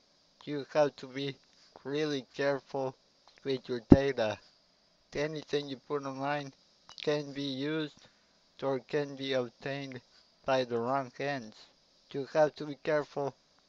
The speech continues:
in every operating system and in every website. I actually recommend Windows ten. It is a very easy operating system to understand. It is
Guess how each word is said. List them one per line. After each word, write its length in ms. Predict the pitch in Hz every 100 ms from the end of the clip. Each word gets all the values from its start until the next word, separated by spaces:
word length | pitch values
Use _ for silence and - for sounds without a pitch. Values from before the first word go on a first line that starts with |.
| -
in 180 | 127 135
every 300 | 147 139 123
operating 680 | 147 156 - 143 143 139 127 -
system 420 | 143 - 143 147 - _ _ _ _ -
and 220 | 143 127
in 160 | 120 -
every 500 | 143 156 143 143 - _ _ _ _
website. 440 | 139 151 151 - - -
I 140 | 160 165
actually 520 | 160 160 - 156 143
recommend 720 | 131 127 - 131 135 139 117 - _ _ _ - -
Windows 500 | 151 151 127 113 -
ten. 320 | 151 143 120 - - _ _ _ -
It 200 | 151 156
is 200 | 143 -
a 120 | 123
very 640 | 123 143 147 143 135 120 - _ _ _ - -
easy 600 | 156 160 - 147 131 123 - _ _ _ -
operating 680 | 156 156 147 147 143 139 -
system 380 | 156 151 151 135
to 180 | 135 131
understand. 880 | 123 117 117 - - 139 131 120 - - _ -
It 300 | 165 165 151
is 280 | 170 165